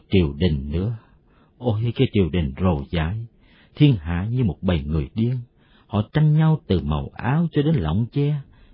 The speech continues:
cho đến kiệu đi, ngựa cưỡi. Thèm áo đỏ, áo tía, thèm nhiều tàn, nhiều lọng, thèm kẻ hầu người hạ, tỳ thiếp đông đúc. Ôi,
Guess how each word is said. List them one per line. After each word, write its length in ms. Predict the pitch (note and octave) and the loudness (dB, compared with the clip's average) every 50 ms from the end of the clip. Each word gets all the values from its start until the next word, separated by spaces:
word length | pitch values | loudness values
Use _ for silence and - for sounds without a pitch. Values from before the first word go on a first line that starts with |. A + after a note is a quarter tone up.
| - | -2
cho 120 | - C3 B2+ | 2 2 4
đến 220 | C3+ C#3+ D3+ C#3 - _ - | 4 4 0 0 -4 _ -2
kiệu 280 | G2 E2+ E2 G2+ A#2+ | 0 0 0 0 -2
đi, 360 | B2 C3 C#3+ D3 C#3+ D3 C#3+ C3+ - | -2 -2 -2 0 -2 -2 -4 -4 -4
ngựa 340 | F2+ E2+ F2 F#2+ G#2+ B2 - - | -2 0 0 0 0 -2 -2 -2
cưỡi. 260 | F#2+ F2 F2 G2+ B2 D3 D3+ C#3+ - _ _ _ _ _ _ _ _ _ _ _ _ _ _ _ _ _ | -2 -2 -2 -2 -2 -4 -6 -8 -12 _ _ _ _ _ _ _ _ _ _ _ _ _ _ _ _ _
Thèm 360 | - - F#2+ F#2+ F2 C#2+ C2 C2 | -8 -4 -2 -2 0 -2 -4 -6
áo 280 | - D#2 G2 B2 C3 | -6 -4 -2 -2 -2
đỏ, 400 | G#2 D#2+ D#2 E2 F#2 A2 C3 - - | -2 -2 -2 -2 -2 -2 -4 -4 -4
áo 220 | - C3 D3 D3 - - | -2 -2 -2 -2 -2 -2
tía, 240 | D#3 E3 E3+ E3+ D#3+ C#3+ C#3+ _ _ _ _ _ _ _ _ _ _ | -2 -2 -2 -2 -4 -6 -10 _ _ _ _ _ _ _ _ _ _
thèm 300 | - G#2 G2+ F#2+ E2+ E2+ | -2 0 2 2 2 2
nhiều 280 | E2 E2 F2 F2+ D#2 C#2+ - | 2 2 2 0 -2 -4 -4
tàn, 440 | - F#2+ F#2 F2+ E2 D2+ C#2 C#2 D2 | -2 -2 0 0 -2 -4 -6 -6 -4
nhiều 240 | D#2 F#2 G2 F2+ D2 | -2 0 0 0 -2
lọng, 400 | C2+ C#2+ D2+ D#2 E2 F#2+ A2 A#2 - _ _ _ _ _ _ _ _ - | -4 -6 -6 -6 -6 -6 -8 -10 -12 _ _ _ _ _ _ _ _ -4
thèm 280 | - G#2 G2 F2 D#2+ D2+ | 0 0 2 2 0 0
kẻ 240 | - G#2+ B2 C3 A#2 | 0 0 0 0 0
hầu 300 | F#2 F#2 F#2 F2 D2 C2+ | 0 0 0 0 0 -2
người 300 | C#2 D2+ F2 F2 D#2+ C#2+ | -2 -2 -2 0 -2 -4
hạ, 500 | C2 B1 C#2 D#2 D#2 D#2+ F2+ A2+ A#2+ A#2+ - _ _ _ _ _ _ _ | -6 -8 -6 -6 -4 -4 -4 -6 -8 -10 -12 _ _ _ _ _ _ _
tỳ 320 | - G#2 F#2+ E2+ C2+ C2+ C#2+ _ | -2 0 0 0 -2 -6 -14 _
thiếp 220 | - A#2 B2+ D3+ - - - | -6 -4 -4 -4 -4 -4 -2
đông 300 | A#2 A#2+ B2+ C3+ C3+ C3 | -2 0 0 0 -2 -2
đúc. 180 | B2+ D#3 D3+ - _ _ _ _ _ _ _ _ _ _ _ _ _ _ _ _ _ _ _ | -4 -6 -8 -8 _ _ _ _ _ _ _ _ _ _ _ _ _ _ _ _ _ _ _
Ôi, 240 | - A2 G#2+ G#2 | -4 -4 -4 -4